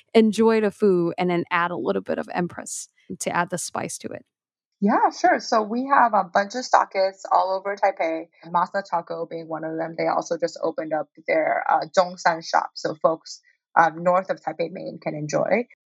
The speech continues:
Speaker 2: And then we also have Avenue that also carries our sauce. Um, Tame Fox Cafe also carries our sauce, and also Uchacha
Speaker 1: Ah.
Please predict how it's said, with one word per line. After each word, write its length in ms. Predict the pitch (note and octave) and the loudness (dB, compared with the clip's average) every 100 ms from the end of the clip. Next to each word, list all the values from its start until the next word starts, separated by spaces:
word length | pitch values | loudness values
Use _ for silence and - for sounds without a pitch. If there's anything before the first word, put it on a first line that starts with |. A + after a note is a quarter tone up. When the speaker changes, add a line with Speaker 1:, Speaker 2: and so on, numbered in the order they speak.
| _ - | _ -2
Speaker 2:
And 140 | G3 | 0
then 180 | G3+ G#3 | 0 0
we 100 | G#3 | -2
also 420 | G3 F#3+ F#3 F#3 F3+ | -2 -2 -4 -6 0
have 360 | F#3 F3 E3+ E3+ - | 2 2 0 -6 -2
Avenue 520 | E3+ E3+ F3 E3+ F3 | 0 0 -6 -8 -6
that 160 | E3 D#3 | -4 0
also 200 | E3 E3 | -2 -2
carries 300 | D#3+ E3+ D#3+ | -6 -4 -2
our 100 | E3+ | -4
sauce. 480 | E3 - E3 E3 - _ - _ | -2 2 2 2 -4 _ -20 _
Um, 220 | - F3 E3 | 2 2 0
Tame 300 | - F#3 F#3+ | -6 -4 0
Fox 320 | G3+ F3 - | 2 2 -2
Cafe 440 | - - - F#3+ A3+ | -6 -6 -2 0 2
also 220 | A#3 B3 | 0 -2
carries 280 | - - A3 | -6 -4 -2
our 120 | A3+ | -2
sauce, 360 | - G#3+ A3+ - | 2 2 0 -4
and 140 | - F3+ | -10 -2
also 380 | F#3+ G3 G#3+ F#3+ | 0 2 0 0
Uchacha 300 | F#3+ - F#3+ - | -4 -2 -2 2
Speaker 1:
Ah. 600 | - F#4+ A4 A#4 A#4 G#4 | 4 4 2 -4 -6 -8